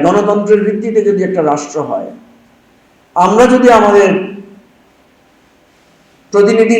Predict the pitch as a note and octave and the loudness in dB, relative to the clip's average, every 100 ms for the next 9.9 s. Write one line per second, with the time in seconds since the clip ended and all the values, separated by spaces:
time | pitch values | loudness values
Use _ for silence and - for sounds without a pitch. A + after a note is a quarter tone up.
0 | A3 G#3+ G3 G3+ F#3+ F#3 - D#3 C3+ B2+ | 4 4 2 2 -2 -2 -2 -4 -4 -6
1 | C#3+ - - - _ _ _ _ F#3 G#3 | -6 -10 -14 -20 _ _ _ _ 2 4
2 | B3 C4 C4 A#3 A3+ A3 G#3 F#3 F#3+ F#3+ | 6 6 4 4 2 2 2 0 -2 -2
3 | F#3+ C#3 E3 E3+ D#3 D3+ - D3+ D3 D3+ | -2 -4 -4 0 0 -2 -6 -6 -6 -4
4 | D3+ D3 D#3 C#3+ C#3+ - D3 C#3 C3+ C3 | -6 -8 -4 -4 -4 -6 -4 -4 -4 -6
5 | D3 C#3 - C3 G#2+ F#2+ - _ _ _ | -6 -6 -4 -6 -8 -12 -18 _ _ _
6 | _ _ _ _ _ _ _ _ _ _ | _ _ _ _ _ _ _ _ _ _
7 | _ _ _ _ _ _ _ _ _ _ | _ _ _ _ _ _ _ _ _ _
8 | _ F#3+ F#3+ F#3+ F#3 F#3+ F#3 G3+ G3+ F#3+ | _ -6 -4 -4 -4 -4 -4 0 2 2
9 | F3+ F3+ F3 F3 E3 E3 F#3 - - | 0 -2 -2 -4 -4 -4 -4 -6 -10